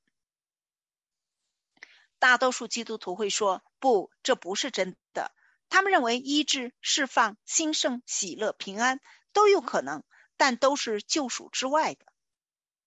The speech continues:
但在希腊语中，救赎的确包括了医治、兴盛、释放等所有这些。所以保罗说：“我不感到羞愧。”这个消息好得难以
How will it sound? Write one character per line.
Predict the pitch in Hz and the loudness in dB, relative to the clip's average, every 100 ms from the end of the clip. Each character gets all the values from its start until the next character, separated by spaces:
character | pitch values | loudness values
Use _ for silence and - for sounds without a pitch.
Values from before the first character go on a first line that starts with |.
| _ _ _ _ _ _ _ - | _ _ _ _ _ _ _ 0
但 | 294 | 4
在 | 294 | 4
希 | 277 349 | 4 4
腊 | 330 262 | 4 2
语 | 185 | -2
中， | 220 226 | -6 -6
救 | - 349 285 | -2 0 0
赎 | - 208 | -4 -8
的 | - 214 254 | -10 -8 -4
确 | - - - _ _ | 0 0 0 _ _
包 | 320 311 311 | 4 4 2
括 | - 170 | -4 -6
了 | |
医 | 165 208 | -6 -4
治、 | - 160 - _ _ - | -4 -6 -14 _ _ -2
兴 | - 330 | 0 0
盛、 | 320 247 | -2 -4
释 | 202 - 269 | -4 -2 -2
放 | - 277 269 196 - _ _ - | -2 -2 0 -4 -6 _ _ 0
等 | 196 151 - | 0 0 -10
所 | - - 190 294 | -10 -4 0 0
有 | 285 | 0
这 | 165 160 | -6 -6
些。 | - 147 - _ _ _ - - - | -6 -6 -10 _ _ _ -20 -14 -2
所 | 381 | 4
以 | 392 | 4
保 | - 156 | 4 0
罗 | 202 | 0
说 | - 240 | 0 0
：“我 | - 220 | 0 -4
不 | - | -4
感 | - 123 117 | -4 -6 -6
到 | 160 170 | -8 -4
羞 | - 247 | -2 -2
愧。” | - 302 208 _ _ _ | -4 -6 -8 _ _ _
这 | - | -2
个 | 359 | 0
消 | - 339 | 2 2
息 | 330 254 | 0 -6
好 | - 165 147 | -6 -6 -4
得 | 190 | -4
难 | 190 202 165 247 | -4 -4 -4 -4
以 | 302 | -4